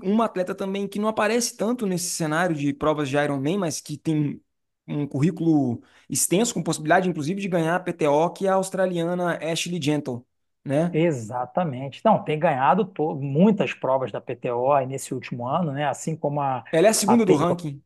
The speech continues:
Speaker 1: da, da
Speaker 2: Isso,
Speaker 1: P T O.
Speaker 2: assim como a Taylor também venceu, é, eu não me lembro, mas se eu não me engano foi o U S Open, a Taylor Knibb. Então, assim, cara, realmente o feed feminino é um, é inacreditável. É
Speaker 1: É.
Speaker 2: inacreditável,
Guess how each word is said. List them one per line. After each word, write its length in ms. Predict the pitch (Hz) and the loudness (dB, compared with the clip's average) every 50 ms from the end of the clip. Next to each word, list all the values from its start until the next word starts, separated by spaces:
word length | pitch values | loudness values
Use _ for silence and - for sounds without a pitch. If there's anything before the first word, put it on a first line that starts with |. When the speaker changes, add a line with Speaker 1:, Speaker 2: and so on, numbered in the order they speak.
| _ | _
Speaker 1:
da, 380 | _ 151 143 135 131 127 120 120 | _ -2 -2 0 0 0 -2 0
da 100 | 147 147 | 0 2
Speaker 2:
Isso, 100 | 151 151 | 2 2
Speaker 1:
P 20 | 151 | 2
T 80 | 139 104 | 2 2
O. 80 | 104 | 2
Speaker 2:
assim 260 | 127 123 - - 185 | 0 0 0 0 2
como 200 | 175 - 190 180 | 4 4 4 6
a 80 | 180 175 | 4 4
Taylor 420 | - - 170 170 170 160 151 143 | 2 2 2 2 4 4 2 0
também 340 | - - 143 131 139 156 160 | 0 -4 -6 -4 -4 -4 -4
venceu, 720 | 123 143 143 107 - - - 151 156 160 151 139 131 147 139 | -2 -4 -4 -6 -6 -4 -2 2 4 4 4 2 0 -2 -6
é, 440 | 123 123 123 123 120 117 117 113 123 - _ _ _ _ _ | -6 -6 -4 -4 -4 -4 -4 -6 -8 -12 _ _ _ _ _
eu 220 | - 139 135 139 139 | -10 -10 -8 -8 -8
não 120 | 139 139 | -8 -6
me 120 | 143 131 | -6 -6
lembro, 440 | 123 123 135 151 151 139 147 156 196 | -4 -4 -4 -4 -2 -2 -2 -4 -4
mas 200 | 156 131 131 127 | -6 -8 -10 -10
se 120 | - - 139 | -10 -8 -8
eu 60 | 139 | -8
não 80 | 143 | -6
me 80 | 147 143 | -8 -8
engano 300 | 131 120 131 135 143 139 | -8 -6 -6 -6 -6 -8
foi 500 | - - - 147 139 143 139 135 139 - - | -10 -8 -6 -4 -2 -2 -2 -4 -6 -8 -8
o 680 | 143 135 127 127 127 123 123 123 120 120 120 120 127 - _ | -6 -6 -4 -2 -2 -2 -2 -4 -4 -6 -6 -8 -8 -10 _
U 200 | - 143 147 139 | -2 0 2 2
S 280 | 135 131 117 - - - | 2 2 0 -2 -4 -2
Open, 460 | 139 143 160 - - 214 233 226 - _ _ _ _ _ _ _ - | -2 -2 -2 -2 -2 -4 -4 -4 -10 _ _ _ _ _ _ _ -8
a 120 | - 120 | -6 -6
Taylor 400 | 117 - - 135 127 123 113 98 - | -6 -4 -4 -4 -2 -2 -4 -4 -4
Knibb. 440 | - 131 135 143 170 175 202 214 202 - _ _ _ _ _ - | -6 -4 -4 -2 -2 -2 -2 -4 -6 -12 _ _ _ _ _ -10
Então, 380 | 139 131 117 - 143 127 135 | -10 -10 -6 -4 -2 0 0
assim, 300 | 139 - - 151 131 120 | 0 -2 -4 -8 -10 -6
cara, 380 | 113 - 120 113 113 113 110 107 | -4 -2 -2 -2 -2 -4 -6 -6
realmente 640 | - 139 147 143 131 127 135 143 - - 170 - - | -6 -4 -2 -2 -2 -4 -6 -6 -6 -4 -4 -6 -4
o 100 | - 160 | -6 -8
feed 460 | - - - - - 151 165 143 135 151 | -8 -10 -6 -2 -2 0 0 0 -2 -4
feminino 800 | - - 151 139 135 127 123 123 127 139 151 160 175 190 - _ _ _ _ _ | -4 -4 -6 -6 -6 -6 -8 -8 -6 -4 -2 -2 -4 -4 -8 _ _ _ _ _
é 180 | - 135 135 143 | -4 -2 0 2
um, 220 | 151 156 156 185 - _ | 2 2 0 -4 -6 _
é 120 | - 139 139 | -6 -4 -4
inacreditável. 960 | 143 156 175 160 - - 170 175 190 190 - 170 139 120 117 104 104 131 135 - - | -2 -2 -2 0 2 2 2 2 2 2 2 4 4 4 2 -2 -6 -10 -16 -18 -12
É 100 | - 139 | -4 0
Speaker 1:
É. 100 | 139 135 | 2 2
Speaker 2:
inacreditável, 920 | 127 - 147 - 170 165 156 156 - _ - 123 127 135 135 127 165 165 | 2 2 0 0 -2 -2 -2 -2 -6 _ -4 0 0 0 0 0 -2 -2